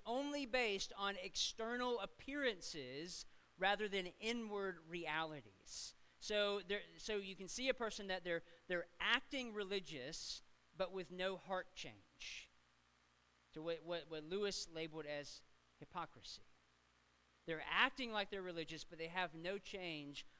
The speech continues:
on the inside. And this plays out, James says, in how they speak. And James uses the command that we heard in verse nineteen, "Be slow to speak," to make this point.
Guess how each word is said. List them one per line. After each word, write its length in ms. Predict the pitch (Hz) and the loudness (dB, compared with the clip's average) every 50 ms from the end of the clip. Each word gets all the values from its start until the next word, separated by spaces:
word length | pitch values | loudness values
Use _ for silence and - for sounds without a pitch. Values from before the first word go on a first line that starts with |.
| - - | -12 -8
on 280 | 143 147 151 147 143 143 139 131 | -6 -4 -2 -4 -4 -6 -8 -8
the 80 | 135 151 | -8 -6
inside. 640 | 151 160 185 196 208 196 - - 151 123 123 131 151 | -4 -4 -4 -4 -4 -4 -4 -4 -2 -2 -2 -2 -4
And 100 | 156 180 | -2 -2
this 140 | 233 254 - | -2 -2 -2
plays 420 | - - 262 247 254 262 214 202 | -2 0 2 2 2 2 2 2
out, 320 | 160 147 151 180 - - | 4 4 4 2 0 -2
James 320 | 160 170 160 165 175 196 - | -4 -4 -2 -2 -4 -6 -6
says, 500 | - 160 143 127 131 151 165 - - - - - - - - - - _ _ _ - | -6 -4 -4 -4 -4 -4 -6 -6 -8 -10 -12 -20 -20 -20 -20 -20 -20 _ _ _ -10
in 100 | 147 151 139 - - | -10 -10 -8 -8 -6
how 200 | 156 160 165 160 151 | -4 -4 -4 -4 -6
they 120 | 165 156 | -6 -6
speak. 720 | 147 - - - - - - 170 143 - - - - - - - - - - - _ _ _ _ _ _ _ _ _ _ _ _ _ _ _ _ _ _ _ _ _ _ - _ _ _ _ - - | -4 -4 -4 -4 -6 -8 -10 -14 -14 -16 -16 -18 -18 -18 -18 -20 -20 -20 -20 -20 _ _ _ _ _ _ _ _ _ _ _ _ _ _ _ _ _ _ _ _ _ _ -20 _ _ _ _ -12 -10
And 100 | 135 139 | -8 -4
James 280 | 143 165 185 214 202 | -2 -2 -2 -2 -2
uses 300 | 180 202 202 185 190 180 | -4 -4 -4 -4 -6 -8
the 100 | - 185 | -8 -10
command 460 | 185 - 196 165 165 170 175 175 180 175 | -10 -10 -8 -4 -2 0 0 0 -2 -4
that 100 | 160 156 | -4 -4
we 220 | 160 156 156 160 - - 151 | -4 -4 -4 -6 -8 -8 -6
heard 200 | 156 160 170 170 | -4 -2 -2 -2
in 120 | 165 160 | -4 -4
verse 240 | 151 165 170 - - 160 | -4 -4 -4 -6 -6 -4
nineteen, 720 | 160 160 175 175 - - 170 156 139 123 127 143 165 170 143 | -4 -4 -4 -4 -6 -6 -6 -6 -6 -6 -6 -8 -8 -8 -6
"Be 120 | 147 160 | -6 -4
slow 360 | 160 - - - 165 185 220 240 | -2 -2 -2 0 2 2 2 2
to 100 | 233 208 | 2 0
speak," 380 | - - - 147 139 139 - | -4 -4 -6 -8 -8 -8 -10
to 100 | - 156 | -10 -8
make 300 | 143 139 143 143 - - | -6 -4 -6 -6 -6 -8
this 160 | - 143 - | -12 -12 -12
point. 300 | - - 254 262 196 147 | -10 -6 -4 -4 -4 -4